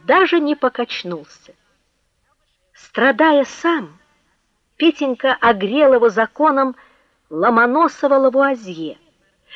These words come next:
потом стал бить всей таблицей Менделеева, хлестал новейшими достижениями мировой науки.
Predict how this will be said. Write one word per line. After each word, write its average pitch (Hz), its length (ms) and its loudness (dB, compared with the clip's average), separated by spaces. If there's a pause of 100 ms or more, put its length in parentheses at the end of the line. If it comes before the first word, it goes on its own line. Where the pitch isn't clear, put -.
(140)
потом 311 440 2
стал 294 440 2
бить 277 420 2
всей 311 420 0
таблицей 285 640 -2
Менделеева, 269 920 0 (500)
хлестал 320 680 2
новейшими 311 840 2
достижениями 311 1080 -2 (220)
мировой 302 640 2
науки. 311 720 0